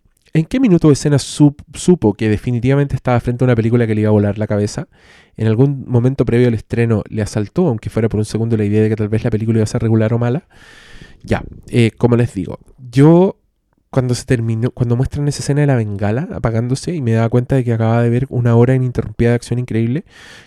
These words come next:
yo creo que ahí me di por pagado y dije, "Ya, esta weá es a toda zorra. No, no importa lo que venga ahora, ya la weá la cagó". Creo que ese fue el momento.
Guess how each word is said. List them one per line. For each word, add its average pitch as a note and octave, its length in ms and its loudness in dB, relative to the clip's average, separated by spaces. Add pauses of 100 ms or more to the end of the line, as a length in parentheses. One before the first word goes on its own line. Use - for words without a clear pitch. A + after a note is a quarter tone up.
yo A#2 80 0
creo A#2+ 120 4
que A#2+ 60 2
ahí A#2+ 200 2
me B2+ 100 2
di A#2+ 160 2
por A2+ 140 0
pagado A2 240 0
y G#2+ 60 0
dije, G2+ 180 -10
"Ya, - 160 -18
esta - 160 -10
weá G2 160 -10
es - 260 -16
a A2+ 80 -4
toda F#2 300 -6
zorra. - 420 -14
No, A2+ 180 -2
no A2+ 80 0
importa A2+ 320 0
lo A#2+ 80 2
que A2+ 60 -2
venga A#2 280 0
ahora, A#2 220 2
ya A2 240 -2
la A2 80 -4
weá A2 200 -2
la A#2 100 -6
cagó". G#2+ 320 -10
Creo A2+ 160 -4
que A#2 60 -6
ese A#2+ 120 -4
fue B2 140 -4
el A#2 60 -6
momento. A#2 640 -8